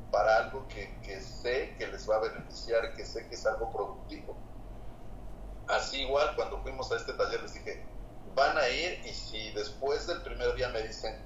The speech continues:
'No me gustó', nos regresamos, no pasa nada". O sea, yo lo que quiero es nada más que vivan la experiencia, que lleguen y que hagan los ejercicios, que pongan atención, y si no les gusta,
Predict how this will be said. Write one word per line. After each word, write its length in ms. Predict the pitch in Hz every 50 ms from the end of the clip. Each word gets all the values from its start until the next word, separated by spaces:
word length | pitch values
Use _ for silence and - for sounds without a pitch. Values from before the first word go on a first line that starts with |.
| -
'No 140 | - 135 143 -
me 80 | 156
gustó', 600 | 143 - - - - - 139 156 180 - - - -
nos 120 | 113 107
regresamos, 520 | 107 101 101 - - 175 196 196 - -
no 100 | - - -
pasa 240 | 85 - - 95 90
nada". 220 | 90 90 - - - - - - - -
O 40 |
sea, 120 | - - -
yo 80 | 156 170
lo 80 | 170
que 100 | - -
quiero 160 | - - 151 139
es 60 | -
nada 140 | 147 135 139
más 120 | 139 135
que 140 | - - 131
vivan 260 | 113 123 127 131 131
la 60 | 127 110
experiencia, 640 | - - - - 101 110 117 113 107 - - 90 -
que 80 | 98 98
lleguen 520 | - 113 117 123 123 131 131 135 - - - - - - - - - -
y 160 | 110 - -
que 100 | - 143
hagan 220 | 139 170 170 156
los 160 | 139 127 - 120
ejercicios, 680 | 101 - 104 - - - 120 113 - - - 117 -
que 100 | - -
pongan 320 | - - 131 131 - 135 131
atención, 580 | 127 120 - 104 95 - - - 135 147 170 - - - - - - - -
y 40 | -
si 200 | - - - - -
no 160 | 131 - -
les 120 | - - -
gusta, 400 | 151 165 160 - - 180 - -